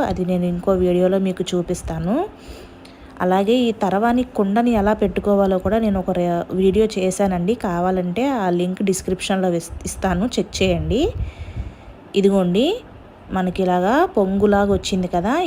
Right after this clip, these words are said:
ఇప్పుడు మనం కడిగి పక్కన పెట్టుకున్న రైస్ అయితే వేసుకోవాలి. ఈ రైస్ ఎలా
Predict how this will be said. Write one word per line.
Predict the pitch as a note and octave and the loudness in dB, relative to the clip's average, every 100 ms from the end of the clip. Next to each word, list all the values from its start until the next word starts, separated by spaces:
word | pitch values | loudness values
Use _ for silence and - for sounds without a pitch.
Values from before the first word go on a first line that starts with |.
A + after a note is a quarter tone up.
| G#3 | -2
ఇప్పుడు | - G3 C#4 G#4+ C4 | 0 2 2 2 0
మనం | G#3+ G4 - - - - - G3 | 0 0 -4 -16 -16 -18 -2 0
కడిగి | F#3 A#3 C4+ | 2 2 2
పక్కన | A3 - G3+ F#3+ | 0 2 2 0
పెట్టుకున్న | F3+ - F#3 G#3+ E4 A4+ - - - - F#3 F3+ | -2 -4 -2 0 0 -4 -10 -20 -18 -10 -2 2
రైస్ | F#3 F#3 G3 | 2 2 2
అయితే | F3+ B3+ G#3 | 2 4 4
వేసుకోవాలి. | F3+ - E3 E3 F3 D4 - - - - - - - - | 2 0 0 2 2 2 0 -6 -16 -18 -20 -20 -6 2
ఈ | A3 F#3+ | 4 6
రైస్ | G3 B3+ C4+ | 4 4 4
ఎలా | G#3+ | 4